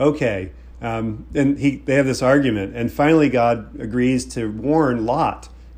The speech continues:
uh, Abraham's nephew, who is living in the city. And Abraham chose the,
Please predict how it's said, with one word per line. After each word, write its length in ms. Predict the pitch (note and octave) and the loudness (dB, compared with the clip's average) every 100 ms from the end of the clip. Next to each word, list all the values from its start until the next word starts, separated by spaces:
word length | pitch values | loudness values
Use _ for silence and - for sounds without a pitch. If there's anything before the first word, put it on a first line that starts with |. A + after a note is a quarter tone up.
| - | -10
uh, 300 | A2+ G#2+ G#2+ | -6 -4 -6
Abraham's 580 | - B2 A2+ A2+ A2+ G2+ | -4 -6 -4 -6 -6 -6
nephew, 480 | A2 A#2 - G2 - - - - - - | -6 -6 -6 -8 -10 -18 -20 -20 -20 -6
who 100 | B2+ | -4
is 160 | A2 A2 | -2 0
living 280 | G3 F3 | 2 4
in 80 | A#2 | 2
the 80 | G2+ | -2
city. 400 | - A#2 G2 - - - | -4 -6 -6 -10 -18 -14
And 320 | A2+ A#2 - - - | -10 -10 -12 -20 -12
Abraham 500 | C3 C#3+ C#3+ C3+ B2+ | -2 0 2 2 2
chose 500 | B2 C3 B2+ B2 A#2+ | 0 2 2 2 -2
the, 260 | - A2+ G#2+ | -2 -2 -4